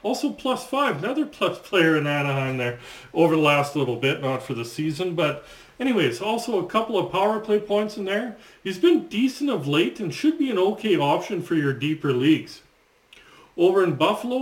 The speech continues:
maybe look at Dylan Cozens, listed as a center, owned in sixty-two percent of Yahoo leagues, playing second line, top power play unit, and he's put up nine points his last nine games.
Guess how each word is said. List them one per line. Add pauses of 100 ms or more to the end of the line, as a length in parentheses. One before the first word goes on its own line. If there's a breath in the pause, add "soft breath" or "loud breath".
maybe
look
at
Dylan
Cozens,
listed
as
a
center,
owned
in
sixty-two
percent
of
Yahoo
leagues, (420 loud breath)
playing
second
line,
top
power
play
unit,
and
he's
put
up
nine
points
his
last
nine
games.